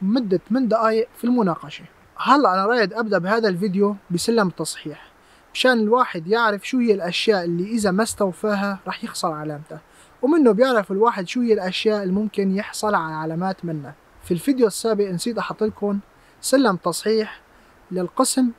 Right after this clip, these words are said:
اللي شغايباً، إن شاء الله راح أحط لكم إياه بنهاية هذا الفيديو، فين الواحد يقرأ ويستفاد منه. هلا مثل ما انكم شايفين تقسيمة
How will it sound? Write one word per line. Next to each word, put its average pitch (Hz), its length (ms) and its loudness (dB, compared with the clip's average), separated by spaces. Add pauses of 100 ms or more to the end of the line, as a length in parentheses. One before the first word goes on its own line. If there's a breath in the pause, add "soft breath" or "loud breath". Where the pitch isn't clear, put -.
اللي 202 140 2
شغايباً، 175 460 -2
إن - 720 -16
شاء 262 120 4
الله 233 120 6
راح 180 200 -2
أحط 175 240 -8
لكم 226 220 0
إياه 214 180 4
بنهاية 190 540 0
هذا 180 180 -4
الفيديو، 156 340 -6
فين 240 260 0
الواحد 196 440 -2
يقرأ 202 360 -2
ويستفاد 190 640 -4
منه. 147 500 -4
هلا 262 120 6
مثل 233 220 0
ما 240 100 6
انكم 262 200 2
شايفين 208 600 0
تقسيمة 262 420 4